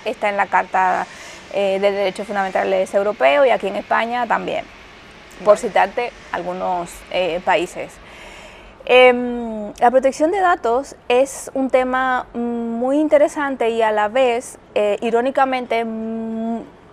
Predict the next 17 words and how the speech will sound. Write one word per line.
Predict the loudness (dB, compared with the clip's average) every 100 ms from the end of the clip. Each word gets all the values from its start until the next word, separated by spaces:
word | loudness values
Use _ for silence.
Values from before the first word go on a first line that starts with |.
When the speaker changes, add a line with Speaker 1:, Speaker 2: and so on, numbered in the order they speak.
| -20 0
Speaker 1:
todavía, | 6 8 8 6 4 0 -8 -20 -20 -20 -10
a-, | -10 -10 -18 -6 4
ahora | 8 10 8
en | 6
el | 0
<laughs> |
dos | -2 -4
mil | -4 2
veintidós, | 4 4 4 4 4 2 2 4 4 0 -6 -16 -18 -18 -8 6
eh, | 8 10
desconocido | 8 6 2 0 4 4
por | 4 2
algunos | 4 2 2 -4 -10 -14 -6
Speaker 2:
Ujú. | -4 -2 4
Speaker 1:
o | 6 8 6
no | 4 0 0 0 0 0 -2 -2 -2
reconocido | -4 -2 -4 -4 -4 -2